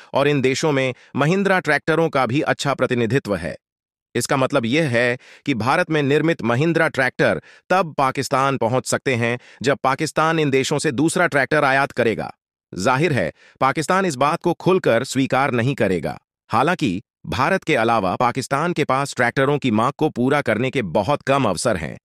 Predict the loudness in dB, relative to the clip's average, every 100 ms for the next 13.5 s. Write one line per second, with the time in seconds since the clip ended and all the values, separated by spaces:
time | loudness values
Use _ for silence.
0 | _ -4 -2 0 0 0 0 0 0 0
1 | 0 0 0 -2 -2 -2 0 0 -2 -4
2 | _ _ 0 2 2 2 0 0 0 0
3 | 0 0 0 0 2 2 0 0 -4 -4
4 | -8 -12 _ _ _ _ -4 -4 0 -2
5 | -2 -2 -2 0 0 0 -2 -2 0 0
6 | 2 2 2 0 -2 -4 -2 -2 -2 -2
7 | -2 -2 -8 _ _ -8 -2 0 0 -2
8 | 0 -2 0 -2 0 2 2 0 -4 -2
9 | -2 0 -2 0 0 2 0 -2 -4 -4
10 | -6 -4 -4 -4 -4 -4 -2 -2 -2 0
11 | 0 2 0 -2 -2 -2 -2 -2 -4 -2
12 | -4 -8 _ -2 -2 0 0 0 0 -4
13 | -4 -4 -2 -2 -4